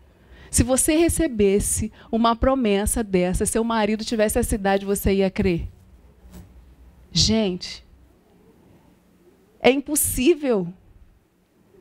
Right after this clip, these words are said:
Hoje em dia ainda tem tecnologia, né? Dá pra fazer inseminação. Mas naquela época não existia esse recurso.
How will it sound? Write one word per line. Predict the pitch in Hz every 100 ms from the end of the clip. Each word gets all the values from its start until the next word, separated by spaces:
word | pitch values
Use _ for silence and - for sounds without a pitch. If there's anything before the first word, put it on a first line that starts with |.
| - - -
Hoje | 254 302 320
em | 294
dia | 294
ainda | 294 277
tem | - 285
tecnologia, | 285 269 269 247 233 208 214 262 240
né? | 233 262 - _ - _ - -
Dá | 220
pra | 220
fazer | 233 233
inseminação. | 220 233 220 208 190 - 202 214 226 _ _ _ _ - -
Mas | 208 247
naquela | 254 277 294
época | 262 269 269
não | 277
existia | 254 -
esse | 269 -
recurso. | 254 - 220 240 - -